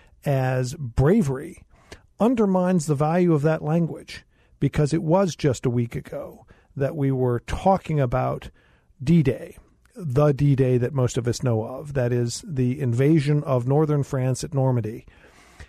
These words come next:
and that we had, uh, mostly men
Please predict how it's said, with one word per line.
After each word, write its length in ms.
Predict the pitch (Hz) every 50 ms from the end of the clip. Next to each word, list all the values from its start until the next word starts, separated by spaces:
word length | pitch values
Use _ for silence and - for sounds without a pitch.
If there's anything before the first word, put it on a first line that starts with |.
| _ _ _ -
and 320 | 151 151 156 156 151 139
that 380 | 127 151 151 147 143 143 - -
we 200 | 147 143 143 131
had, 560 | 104 - 165 175 180 175 175 170 165 151 151 - _ _ _ _ _ -
uh, 320 | 143 135 131 135 131 131 127
mostly 500 | 131 135 156 190 190 - - - 160 156
men 500 | 147 143 135 127 120 131 156 156 170 175